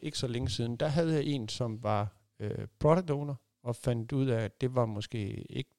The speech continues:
ikke det rette for, for vedkommende. Så skete der det, der blev lavet nogle nye teams, øh, og,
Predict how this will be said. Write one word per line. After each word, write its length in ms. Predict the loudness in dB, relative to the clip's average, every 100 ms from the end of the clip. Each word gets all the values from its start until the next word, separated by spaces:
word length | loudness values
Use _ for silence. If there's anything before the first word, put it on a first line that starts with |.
| _
ikke 140 | -14 -6
det 140 | -4 -2
rette 180 | -2
for, 420 | -4 -8 -6 -6 -8
for 180 | -10 -4
vedkommende. 480 | -2 -2 -4 -8 -10 -14 _ _ _ _
Så 140 | 0
skete 180 | 4 6 6
der 60 |
det, 160 | 4 4
der 60 | 4
blev 180 | 4
lavet 200 | 6 6
nogle 160 | 6 2
nye 140 | 0
teams, 460 | -2 -4 -4 -6 -8
øh, 240 | -10 -10 -10 -10
og, 140 | -8